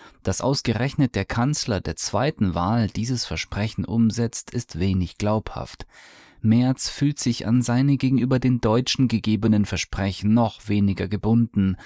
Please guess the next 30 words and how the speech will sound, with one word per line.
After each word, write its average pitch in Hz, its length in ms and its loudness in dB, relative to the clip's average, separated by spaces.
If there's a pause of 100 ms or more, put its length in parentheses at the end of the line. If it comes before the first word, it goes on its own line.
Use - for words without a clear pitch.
(120)
als 98 180 -4
der 92 120 -4
Kanzler 107 580 0
der 78 240 -6
Vorgängerregierung. 67 1300 -6 (600)
Dass 104 180 -2
die 123 140 0
S 120 200 -2
P 123 160 0
D 139 240 2
nun 160 320 2
plötzlich - 540 -4
auf 120 180 -2
die - 160 -2
Umsetzung 139 720 2
eines 120 400 2
gegebenen 127 720 0
Versprechens - 800 -4
drängt, 117 640 0 (280)
das - 160 0
sie 113 100 -2
selbst 123 420 0
nicht 131 240 0
umgesetzt 131 680 0
hat, - 480 -2
als 107 380 -4
sie 156 180 -2
den 107 220 0
Kanzler 101 420 -2
stellte, 101 640 -2